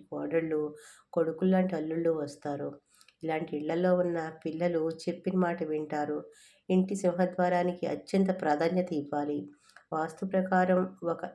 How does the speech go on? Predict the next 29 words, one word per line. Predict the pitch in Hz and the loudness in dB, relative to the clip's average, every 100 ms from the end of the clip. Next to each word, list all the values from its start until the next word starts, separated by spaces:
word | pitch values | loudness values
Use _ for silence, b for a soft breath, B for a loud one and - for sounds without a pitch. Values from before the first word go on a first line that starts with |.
| - | -6
ఇంటి | 165 170 190 | -2 0 0
యజమాని | 165 156 175 170 170 | 0 -2 0 0 0
భవిష్యత్తు | 160 160 156 180 - 170 165 B B B - | 0 -2 0 -2 -2 -2 -2 B B B -2
ఆ | 165 | 2
ఇంటి | 170 185 | 2 2
సింహద్వారం | 165 165 170 - 180 185 | 2 2 2 2 4 4
పైనే | 185 180 185 | 4 4 4
ఆధారపడి | 175 151 151 170 170 | 4 0 -2 -4 -4
ఉంటుంది. | 156 151 151 147 147 143 b b b _ | -4 -4 -4 -2 -2 -6 b b b _
మీ | 175 | -6
కుటుంబ | - 185 185 190 | -4 -2 2 2
ఆరోగ్యము, | 185 165 170 175 180 170 170 170 170 | 2 2 2 0 0 0 0 -2 -2
ఇంటి | 175 180 - 190 190 - | -2 -2 2 4 4 2
ఆదాయం | 147 147 165 165 160 165 B B B - | 2 4 2 2 0 -2 B B B -8
ప్రతిదీ | 165 175 180 196 | -4 2 4 4
సింహద్వారం | 196 165 170 170 175 175 175 | 2 2 0 -2 0 2 0
పైనే | 180 175 196 | 2 2 2
ఆధారపడి | 196 151 156 156 - 151 | 2 2 0 -2 -4 -4
ఉంటుంది. | 147 147 151 151 - - _ _ _ | -4 -6 -10 -8 -12 -14 _ _ _
కాబట్టి | 160 156 165 160 165 | -6 -4 -4 -4 -4
మీ | 165 165 | -2 -2
ఇంటి | 170 - 180 170 | -4 0 0 0
ప్రధాన | 160 165 170 180 180 | -4 -4 0 2 2
ద్వారం | 185 160 160 175 | 0 -4 -2 -2
పైన | 180 165 160 160 160 B B B - | 0 0 -2 -4 -8 B B B -4
పసుపుతో | 185 - - 185 | -4 -2 2 2
స్వస్తిక | 185 165 - 180 175 | 2 -2 -2 -2 0
గుర్తు | 185 185 | -2 0
వేయండి. | 175 151 147 147 147 | 0 2 2 0 -2